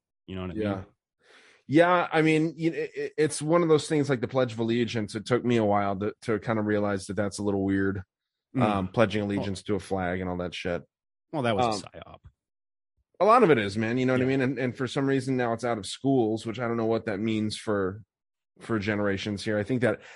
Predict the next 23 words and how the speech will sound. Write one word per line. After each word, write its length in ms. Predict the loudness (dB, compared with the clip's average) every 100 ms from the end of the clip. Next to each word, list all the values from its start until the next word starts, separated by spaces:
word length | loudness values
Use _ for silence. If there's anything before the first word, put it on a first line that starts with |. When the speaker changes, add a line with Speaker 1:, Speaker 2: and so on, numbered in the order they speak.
| -4
Speaker 2:
honestly, 400 | 2 4 4 4
I 60 | 4
do 180 | 4 2
think 180 | 0
that 120 | -2 -2
it 100 | -4
is 120 | -6
to 80 | -10
train 460 | -8 -2 0 0
kids 280 | 0 -2 -4
to 80 | -4
not 280 | -2 -2 -2
be 120 | -4
patriotic, 600 | -2 -6 -2 -2 -2 -4
which 160 | -6 -4
I 80 | -2
have 180 | 0 0
Speaker 1:
Mm-hmm. 100 | 0
Speaker 2:
a 40 |
big 160 | -2 -2
problem 420 | -2 0 -2 -4
with. 220 | -6 -6
But, 200 | -6 -6